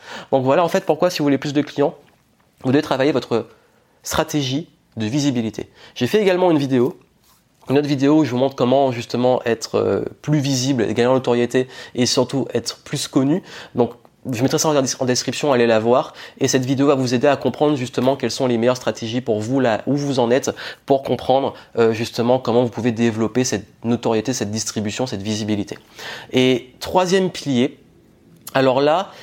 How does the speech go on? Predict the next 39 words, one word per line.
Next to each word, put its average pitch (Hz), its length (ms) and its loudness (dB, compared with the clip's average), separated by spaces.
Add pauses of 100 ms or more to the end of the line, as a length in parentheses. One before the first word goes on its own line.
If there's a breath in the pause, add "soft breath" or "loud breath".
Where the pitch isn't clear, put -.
(160 loud breath)
il 131 120 0
est 131 60 2
plus 180 220 -4
subtil, 156 600 -4 (360 soft breath)
mais 123 120 0
ce - 120 -2
pilier-là, 180 580 2
en 165 80 4
fait, 156 440 -2
il 120 140 -2
est 117 280 0
tr-, - 280 -14 (460)
peu 170 120 4
de 170 60 -12
personnes 151 420 0
en 117 80 0
parlent, 104 260 -4 (480 soft breath)
peu 127 120 0
de - 40 -8
personnes 160 360 2
l'appliquent, 156 500 -2 (360 soft breath)
et 127 120 -2
pourtant, 156 640 2
c'est - 180 -6
celui 143 300 2
qui 143 100 -6
va 120 80 2
faire 113 140 -2
toute - 140 -8
la 127 100 2
différence. - 580 -8 (560 loud breath)
Pour 156 120 2
moi, 208 200 2
je 143 160 2
l'appelle 156 360 2
le 143 100 2
pilier 151 340 -4
du 131 160 -4
leadership. 120 560 -2